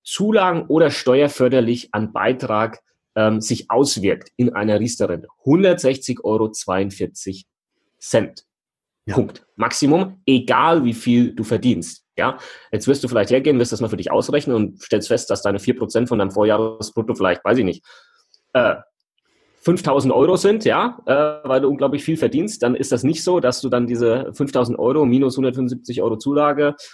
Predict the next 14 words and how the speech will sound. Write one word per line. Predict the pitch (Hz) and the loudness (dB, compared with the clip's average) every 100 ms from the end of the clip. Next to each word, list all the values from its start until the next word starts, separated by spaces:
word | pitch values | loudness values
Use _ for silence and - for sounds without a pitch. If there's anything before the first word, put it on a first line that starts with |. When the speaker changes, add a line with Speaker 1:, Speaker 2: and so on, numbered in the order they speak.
| _ | _
Speaker 1:
und | 117 | -2
das | 117 120 | 0 0
durch | 127 120 | 0 -2
zwölf | 113 127 | 2 0
und | - | 0
das | 117 | -4
ist | 120 | -2
dein | 104 | -4
Monatsbeitrag. | 120 120 - - - _ | -2 -2 -4 -14 -16 _
Nein, | 107 123 - _ _ | 0 0 0 _ _
maximal | 95 123 175 - 175 147 151 | -2 -2 -2 -2 2 4 4
eben | 139 139 | 2 0
diese | 123 107 110 | -2 -6 -8
zweitausendeinhundert | - 110 120 127 120 120 - - 101 110 110 104 | -4 0 0 0 -2 -2 -8 -4 -2 -2 0 -2